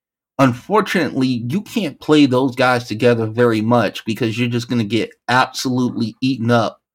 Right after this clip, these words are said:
on the defensive side of the ball. This was the only way it was going to make sense. He was needed to go to his, another team. And also, in a sense, he probably ended up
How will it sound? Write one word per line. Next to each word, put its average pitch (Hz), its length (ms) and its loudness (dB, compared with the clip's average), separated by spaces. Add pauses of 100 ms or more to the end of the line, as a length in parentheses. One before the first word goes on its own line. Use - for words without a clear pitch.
(500)
on 151 300 6
the 127 120 2
defensive 120 580 -4
side 113 260 2
of 107 60 -8
the 101 80 -10
ball. - 400 -6 (680)
This 156 380 4
was 160 200 4
the 156 180 2
only 147 340 4
way 139 240 4
it 135 200 0
was 123 240 0
going 131 300 2
to 131 120 -4
make 123 280 0
sense. 120 440 -2
He 117 140 -6
was 110 260 -6
needed 139 460 2
to 131 80 -6
go 123 280 0
to 127 200 0
his, 117 400 -4 (240)
another 120 340 0
team. 156 440 0 (520)
And 156 220 4
also, 147 580 2 (460)
in 151 120 6
a 139 60 4
sense, 185 440 -2 (340)
he 120 120 -6 (120)
probably 139 520 2
ended 139 280 2
up 127 320 0